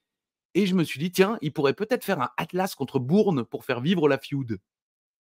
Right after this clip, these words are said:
Voilà, mais c'était le premier match, quatre minutes trente. Euh, Bourne continue ce, sa série victorieuse face à Mark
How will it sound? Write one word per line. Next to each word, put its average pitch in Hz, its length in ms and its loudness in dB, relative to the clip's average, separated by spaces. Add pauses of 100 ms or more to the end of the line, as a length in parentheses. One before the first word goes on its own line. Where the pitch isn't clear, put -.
(420)
Voilà, 87 300 -4
mais 113 80 -8
c'était - 120 -6
le 110 40 -12
premier 110 220 -4
match, 85 220 -6
quatre - 180 -8
minutes 117 200 -2
trente. 101 360 -4
Euh, 107 200 2
Bourne 135 300 -2
continue 143 380 -4
ce, 113 260 -6
sa 107 140 -4
série 123 320 -4
victorieuse 120 760 0
face 110 280 -2
à 92 380 0
Mark 104 240 -4